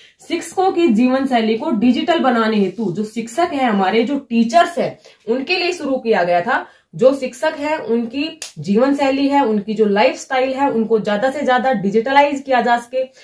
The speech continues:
उनको सारा जो content है वो digital form में इस ऐप के ऊपर available हो जाए, इसलिए दीक्षा को स्टार्ट किया, start किया गया था। आपकी एनसीईआरटी,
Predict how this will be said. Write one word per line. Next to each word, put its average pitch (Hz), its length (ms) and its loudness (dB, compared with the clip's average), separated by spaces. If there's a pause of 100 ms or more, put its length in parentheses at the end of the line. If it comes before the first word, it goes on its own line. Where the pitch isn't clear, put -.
(160)
उनको 240 240 -4
सारा 262 400 0
जो - 140 -6
content 240 560 -2
है 254 120 2
वो 226 120 2
digital 247 560 0
form 269 220 -2
में 262 200 0
इस 226 180 -4
ऐप 226 280 0
के 247 60 -8
ऊपर 226 240 -2
available 226 560 4
हो 262 120 8
जाए, 262 220 2
इसलिए - 440 -6
दीक्षा 226 320 -4
को 214 120 -4
स्टार्ट 190 340 -10
किया, 196 260 -8
start 185 360 -6
किया 185 220 -2
गया 190 140 0
था। - 400 -8 (400)
आपकी 208 300 -2
एनसीईआरटी, 262 760 0